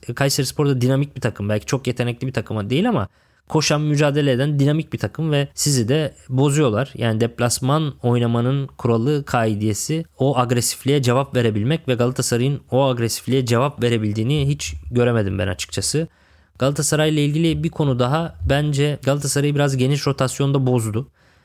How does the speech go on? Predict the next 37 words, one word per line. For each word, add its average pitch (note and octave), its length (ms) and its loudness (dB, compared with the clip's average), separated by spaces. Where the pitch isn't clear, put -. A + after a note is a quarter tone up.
Şimdi C3+ 500 0
son C#3+ 180 0
olarak C3+ 280 2
Adana C3 260 2
Demirspor C3 460 0
maçında, A#2 580 -2
Kayserispor A2 540 -2
maçından G#2+ 360 -2
önce G#2 220 -2
oynanan G2+ 300 0
Adana G#2+ 300 0
Demirspor A2+ 420 -2
maçında G#2 580 -4
Galatasaray C#3 420 0
sıfır C#3 220 -4
sıfır D#3+ 280 -4
berabere C#3+ 380 2
kalmıştı G2+ 520 -4
rakibiyle G#2 560 -2
ve F3+ 380 0
çok F#3+ 200 -2
kötü D3+ 220 -2
bir C3 60 2
oyunu D3+ 180 2
yoktu. D#3 420 -2
Rakip D3 240 0
on E3 140 2
kişi C#3 180 -4
kaldıktan C#3+ 460 0
sonra B2+ 280 -2
son C#3+ 160 0
otuz C#3 260 -4
dakika C3 200 -2
Galatasaray B2+ 400 0
iyi C3 160 2
oynayamadı B2+ 440 0
ama F#3 240 -2